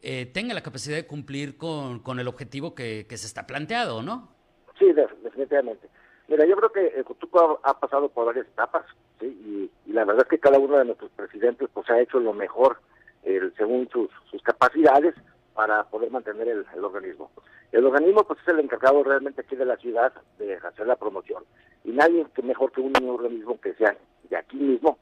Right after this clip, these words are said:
Speaker 2: para que haga la promoción aquí de Tijuana. Hay que recordar que nosotros somos un órgano híbrido, ¿sí? Porque está conformado por gente de gobierno, está conformado
Speaker 1: Ujú.
Speaker 2: por particulares, sobre todo por organismos empresariales y por gente que se dedica al turismo, y, en, y somos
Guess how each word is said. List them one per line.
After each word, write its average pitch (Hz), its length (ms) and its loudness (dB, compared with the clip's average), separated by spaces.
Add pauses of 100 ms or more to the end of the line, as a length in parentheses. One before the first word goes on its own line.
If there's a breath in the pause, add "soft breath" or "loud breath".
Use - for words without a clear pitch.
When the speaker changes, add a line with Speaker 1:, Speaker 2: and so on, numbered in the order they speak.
Speaker 2:
para 92 180 0
que 101 120 -2
haga 110 80 2
la 110 120 0
promoción 92 340 -8
aquí 98 180 -6
de 98 80 0
Tijuana. 80 420 -6 (320 loud breath)
Hay 127 80 4
que - 100 2
recordar 131 380 4
que 160 80 0
nosotros 131 420 -2
somos 131 300 -4
un 127 120 -2
órgano 120 360 0
híbrido, 120 480 -6 (340 soft breath)
¿sí? 127 180 -2
Porque - 440 0
está 139 220 0
conformado 156 520 4 (160)
por - 200 -14
gente 120 280 -8
de 170 80 0
gobierno, 160 460 4
está 127 160 -2
conformado 131 540 -2
Speaker 1:
Ujú. 107 340 -12
Speaker 2:
por - 160 -6
particulares, 151 720 2
sobre 107 180 -12
todo 127 140 -2
por 110 160 -8
organismos 123 400 -10
empresariales 143 720 0 (420 soft breath)
y - 80 -14
por - 160 -10
gente - 220 -10
que - 160 -10
se 104 80 -6
dedica 117 440 2 (160)
al 113 200 4
turismo, 170 560 4 (280 soft breath)
y, - 120 -6
en, - 80 -6 (240)
y 120 160 -12
somos 135 260 -4